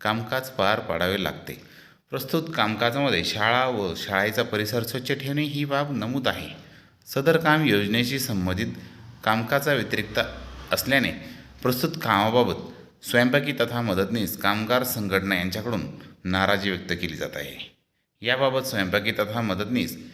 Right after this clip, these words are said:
यांच्या संघटनेकडून शासनास वेळोवेळी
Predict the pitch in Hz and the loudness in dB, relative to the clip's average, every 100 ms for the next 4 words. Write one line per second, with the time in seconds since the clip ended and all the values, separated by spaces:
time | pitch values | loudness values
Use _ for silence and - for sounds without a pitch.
0 | - - - 113 120 123 139 131 101 90 | -20 -20 -4 2 2 4 2 2 -2 -2
1 | 87 95 110 82 - - - - - - | -2 0 0 -2 -6 -14 -20 -20 -16 -2
2 | 107 104 120 120 120 98 98 107 113 85 | 0 0 2 2 2 -2 0 2 0 -2
3 | 73 - | -6 -12